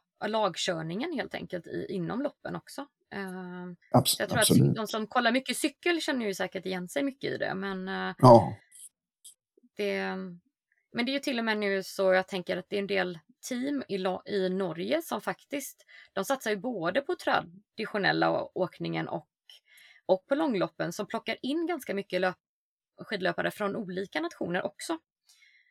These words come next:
Speaker 1: Och där, det har ju också varit lite snack om det här med team, ska, är teamen framtiden eller även för den traditionella skidåkningen? Eller ska man så himla hårt hålla på,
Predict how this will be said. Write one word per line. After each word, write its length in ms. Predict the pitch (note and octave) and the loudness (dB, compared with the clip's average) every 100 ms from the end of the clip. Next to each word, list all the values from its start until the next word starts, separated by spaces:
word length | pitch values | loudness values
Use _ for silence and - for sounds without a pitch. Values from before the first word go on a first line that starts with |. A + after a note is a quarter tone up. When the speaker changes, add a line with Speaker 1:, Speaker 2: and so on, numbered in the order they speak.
| _ _ _ _ _ - | _ _ _ _ _ -6
Speaker 1:
Och 120 | G#3+ | 6
där, 380 | B3+ C#4 C4+ A3 | 8 8 6 2
det 100 | B3+ | 2
har 120 | C#4+ | 4
ju 60 | |
också 240 | C4+ - D#4+ | 2 2 0
varit 240 | F4 C#4+ | 0 0
lite 220 | G3 F#3 | -2 -4
snack 300 | F#3 F#3+ - - | -4 -4 -6 -4
om 120 | F#3+ | 0
det 80 | F#3 | 2
här 300 | F#3 F#3 F3 | 4 4 4
med 180 | F3+ F3+ | 2 -2
team, 500 | - B3 G#3+ F#3+ F#3+ - _ - | -2 -4 -4 -6 -8 -12 _ -8
ska, 120 | - G#3 - | -2 -2 0
är 100 | G3+ | -2
teamen 420 | - A#3 A3 B3 | -2 -2 -2 0
framtiden 760 | - C4 A3 - A3 C4 D4 | 2 0 0 -2 0 2 4
eller 520 | G#3+ G#3 G#3 G#3 G3+ | 4 4 6 6 4
även 300 | - A3 G3 | 4 4 4
för 120 | F3+ G3+ | 2 2
den 120 | G3 | 2
traditionella 760 | - G#3 G3+ A#3 A#3 A3 B3 | 0 -2 -2 2 2 2 0
skidåkningen? 760 | C#4+ G4+ A3 F3+ - F#3 F3+ F#3+ | 0 -2 0 0 0 -2 0 2
Eller 280 | G3+ G#3+ G#3 - - - | 2 2 0 -8 -18 -20
ska 180 | - A3+ | -2 2
man 200 | A3 A3 | 2 2
så 380 | - A3+ A3+ G#3+ | -2 -4 -4 -6
himla 300 | - A3+ A3+ | -6 -4 0
hårt 340 | G#3+ A3 G#3 - | 0 2 0 0
hålla 360 | C4 A#3+ A#3 | 0 2 0
på, 260 | C#4+ - F4 | -2 0 -2